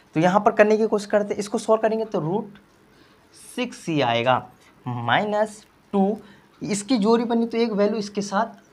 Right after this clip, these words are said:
बाहर आ जाएगा और अंदर में क्या रह जाएगा, टू रह जाएगा, और upon ये सही है। अब इसको करिएगा तो एट माइनस सिक्स का ट्वेंटी फ़ोर आ जाएगा, ठीक है ना, ट्वेंटी फ़ोर आ गया।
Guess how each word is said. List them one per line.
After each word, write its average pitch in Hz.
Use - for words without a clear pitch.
बाहर 139
आ 220
जाएगा 208
और 160
अंदर 180
में 214
क्या 208
रह 208
जाएगा, 208
टू 208
रह 127
जाएगा, 123
और 139
upon 135
ये 196
सही 214
है। 226
अब 180
इसको -
करिएगा 220
तो 233
एट 139
माइनस 185
सिक्स -
का 208
ट्वेंटी 180
फ़ोर 185
आ 123
जाएगा, 120
ठीक 233
है 214
ना, 214
ट्वेंटी 185
फ़ोर 214
आ 196
गया। 190